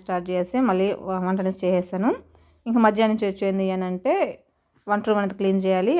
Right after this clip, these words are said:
అలాగే ఇంకా కబోర్డ్ అనేది ఉంది, కబోర్డ్ అనేది క్లీన్ చేయాలి. అన్నీ తీసి పెట్టేసి ఇంట్లో బూజులు ఏనైతే కొట్టేశారో నా కొడుకు మా ఆయన వచ్చేసరికి ఇవన్నీ పెద్ద పెద్దవన్నీ తోమేసి గోడ మీద అయితే బాగు చేసినాను, బాగా ఆరిపోతాయని. ఈ ఇత్తల సామాన్లు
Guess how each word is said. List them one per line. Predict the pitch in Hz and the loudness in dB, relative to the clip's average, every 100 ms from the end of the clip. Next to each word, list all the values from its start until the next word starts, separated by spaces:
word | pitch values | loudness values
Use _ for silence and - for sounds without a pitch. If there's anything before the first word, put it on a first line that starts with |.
| 175 | 2
అలాగే | 180 180 | 0 0
ఇంకా | 185 208 208 | -4 -4 0
కబోర్డ్ | 185 196 190 | 0 0 0
అనేది | 180 175 180 | -2 -4 -4
ఉంది, | 175 269 | -2 0
కబోర్డ్ | 170 175 175 | 0 0 0
అనేది | 170 175 | -2 -4
క్లీన్ | 175 170 | -6 -2
చేయాలి. | 170 180 220 | -2 0 0
అన్నీ | 196 196 | 0 -2
తీసి | 196 - | -6 -6
పెట్టేసి | 190 185 180 330 539 - - | -4 -4 0 -2 -4 -10 -10
ఇంట్లో | 196 196 185 | -2 -2 0
బూజులు | 196 190 190 185 | -2 0 0 2
ఏనైతే | 185 185 | 0 -2
కొట్టేశారో | 180 185 185 180 185 | -4 -2 -2 -2 -2
నా | 175 | -4
కొడుకు | 170 175 180 | -6 -6 -4
మా | 170 | -4
ఆయన | 170 | -6
వచ్చేసరికి | 170 170 175 170 - 302 539 - _ _ _ _ - 214 | -8 -10 -10 -12 -4 -2 -2 -8 _ _ _ _ -6 2
ఇవన్నీ | 214 208 214 | 2 2 0
పెద్ద | 208 202 208 | 0 0 -4
పెద్దవన్నీ | 190 196 190 180 | -4 -2 -4 -2
తోమేసి | 196 185 185 190 294 226 | 0 0 0 -2 -2 2
గోడ | 190 190 | 2 2
మీద | 175 | -2
అయితే | 180 180 | -4 -6
బాగు | 175 175 | -8 -8
చేసినాను, | 180 - 170 233 494 - - 190 | -10 -8 -4 -4 -4 -10 -6 -2
బాగా | 175 175 | 2 2
ఆరిపోతాయని. | 175 180 180 175 180 381 - _ _ _ _ _ - - _ _ - _ _ _ _ _ _ _ 214 | 0 -4 -4 -4 0 -2 -2 _ _ _ _ _ -20 -20 _ _ -20 _ _ _ _ _ _ _ 0
ఈ | 208 | 0
ఇత్తల | 208 233 240 | 2 0 4
సామాన్లు | 214 208 202 | 2 4 0